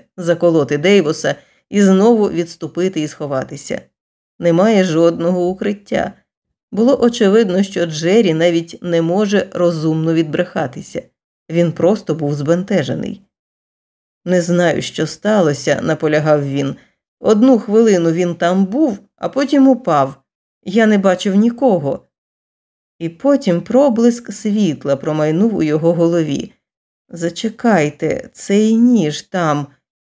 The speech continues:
його ж хтось устромив у нього?»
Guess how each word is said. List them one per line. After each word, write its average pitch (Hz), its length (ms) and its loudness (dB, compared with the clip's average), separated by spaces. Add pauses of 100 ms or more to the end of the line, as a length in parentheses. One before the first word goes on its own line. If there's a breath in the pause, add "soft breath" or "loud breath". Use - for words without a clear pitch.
(120)
його 175 420 2
ж 165 80 -2
хтось 180 420 -6
устромив 202 720 0
у 156 60 2
нього?» 135 500 -2